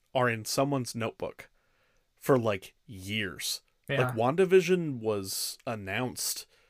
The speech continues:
Speaker 1: three years ago?
Speaker 2: Jeez.
Speaker 1: Like, two years ago, two and a half years ago, something like that.
Speaker 2: Yeah.
Speaker 1: And then, uh, you know, like you said, we, no one knew what to expect out of it.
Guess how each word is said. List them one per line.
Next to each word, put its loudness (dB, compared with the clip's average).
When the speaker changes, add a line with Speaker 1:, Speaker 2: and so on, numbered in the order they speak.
Speaker 1:
three -10
years -4
ago? -2
Speaker 2:
Jeez. -10
Speaker 1:
Like, -10
two 0
years 0
ago, -2
two -2
and 2
a 2
half -2
years -6
ago, -8
something -2
like -4
that. -2
Speaker 2:
Yeah. -6
Speaker 1:
And 0
then, 0
uh, -2
you 0
know, 2
like 0
you -4
said, 0
we, -2
no 0
one 2
knew 2
what 0
to -8
expect -6
out -6
of -12
it. -16